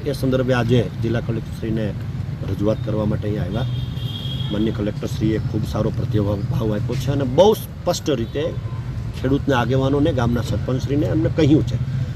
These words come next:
કે આવતીકાલે સવારે સાડા અગિયાર વાગે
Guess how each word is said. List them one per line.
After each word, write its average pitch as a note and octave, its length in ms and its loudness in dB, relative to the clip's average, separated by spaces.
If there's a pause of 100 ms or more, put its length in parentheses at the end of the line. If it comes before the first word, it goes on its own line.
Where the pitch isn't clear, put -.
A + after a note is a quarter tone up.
કે - 100 0
આવતીકાલે C3+ 580 4 (680)
સવારે D3 380 2
સાડા C#3 280 2
અગિયાર B2+ 280 6
વાગે E2+ 220 -4